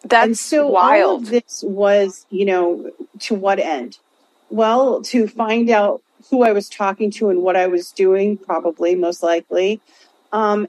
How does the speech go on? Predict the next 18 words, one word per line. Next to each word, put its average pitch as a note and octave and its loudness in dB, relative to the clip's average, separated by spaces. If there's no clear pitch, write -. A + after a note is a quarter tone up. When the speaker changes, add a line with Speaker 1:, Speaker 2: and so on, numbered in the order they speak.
Speaker 1:
and A3+ 2
then A#3 2
also B3 2
it G#3 2
was A#3+ -2
to - -14
terrorize B3 0
me B2+ -4
and F3 0
intimidate G#3 0
me. D3 -4
And F3 2
it G#3 0
was G#3+ 0
very F#3 0
intimidating, F3 -4
particularly, F3+ -2
um, D#3 -4